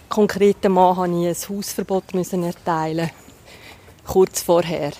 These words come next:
So kann es passieren, aber da das ja nicht so häufig vorkommt, eher, eher selten.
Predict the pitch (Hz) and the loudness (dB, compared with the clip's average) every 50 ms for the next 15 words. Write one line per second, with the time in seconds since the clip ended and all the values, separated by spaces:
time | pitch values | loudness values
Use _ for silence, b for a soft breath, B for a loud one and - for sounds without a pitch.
0 | - - - - 180 180 - 208 190 190 196 196 - 208 185 - - - 220 202 | -16 -20 -12 -10 -8 -2 2 4 6 6 4 4 0 -2 -2 -2 0 0 0 0
1 | - - - 190 185 175 160 165 170 165 160 160 156 - - 180 - 170 - - | 0 -2 -2 2 2 2 2 2 0 0 -2 -2 -2 -2 0 0 -2 -2 -6 -20
2 | - B B B B B B B B B B - - 185 175 185 - 208 190 - | -20 B B B B B B B B B B -4 0 2 2 2 2 0 0 2
3 | 208 185 190 180 - - 185 190 196 185 - - 208 190 - - - 190 185 180 | 2 2 2 0 -2 -4 -6 -4 -6 -6 -8 -10 -10 -12 -8 -2 2 2 2 2
4 | 185 - - 190 180 175 180 175 190 170 175 190 190 185 180 151 B B B B | 2 0 -2 0 2 2 4 4 4 4 6 6 6 6 4 2 B B B B
5 | B B B B B B B B B B B B B B B B B B B B | B B B B B B B B B B B B B B B B B B B B
6 | 190 208 190 - - 180 143 139 135 156 - - - 156 147 | 2 2 2 2 2 0 2 2 0 -4 -6 -8 -8 -8 -8